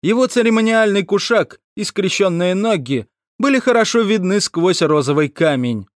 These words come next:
Розиит продолжал нарастать,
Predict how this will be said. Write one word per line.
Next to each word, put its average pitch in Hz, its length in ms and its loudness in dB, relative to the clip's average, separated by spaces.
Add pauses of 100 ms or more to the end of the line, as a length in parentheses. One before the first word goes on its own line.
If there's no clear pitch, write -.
(600)
Розиит 156 480 0
продолжал 175 520 2
нарастать, 156 760 -2